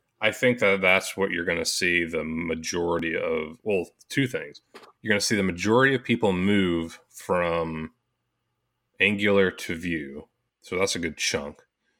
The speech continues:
And then the, the Chinese equa-, part of the equation. Evan You, I believe, has, has,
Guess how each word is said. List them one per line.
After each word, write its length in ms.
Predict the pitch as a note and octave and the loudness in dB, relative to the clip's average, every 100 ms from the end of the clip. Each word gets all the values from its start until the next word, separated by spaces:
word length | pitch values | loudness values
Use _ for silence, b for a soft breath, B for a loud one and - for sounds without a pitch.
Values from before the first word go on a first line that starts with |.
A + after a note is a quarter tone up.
| _ _ _ _ | _ _ _ _
And 220 | G2+ F2 | -6 -2
then 480 | F#2 A2+ C3+ E3 E3 _ _ _ _ _ _ _ _ | 4 6 6 4 -6 _ _ _ _ _ _ _ _
the, 240 | G2+ G2 - - - | -2 -2 -6 -20 -14
the 120 | F#2+ | -10
Chinese 880 | - - G#2+ G#2 G2 G2+ G2 F2 E2 | -6 -2 2 2 2 2 2 2 0
equa-, 500 | E2 - E2 E2 - | -6 -6 -6 -6 -6
part 200 | - E2+ | -4 -4
of 60 | D#2 | -4
the 80 | D#2 | -8
equation. 640 | D#2+ - D#2 E2 - - - _ _ _ _ - | -10 -12 -12 -14 -16 -20 -20 _ _ _ _ 2
Evan 280 | A2 A#2+ A#2 | 4 6 6
You, 600 | G2+ G2+ F#2+ F2+ E2+ - | 6 4 4 4 2 0
I 80 | E2+ | -2
believe, 320 | E2 F2+ F2+ | 0 0 0
has, 200 | E2+ E2 E2 _ _ _ _ _ _ - | -2 -6 -12 _ _ _ _ _ _ -6
has, 500 | F#2+ F2+ E2+ E2+ | -2 -2 -2 -8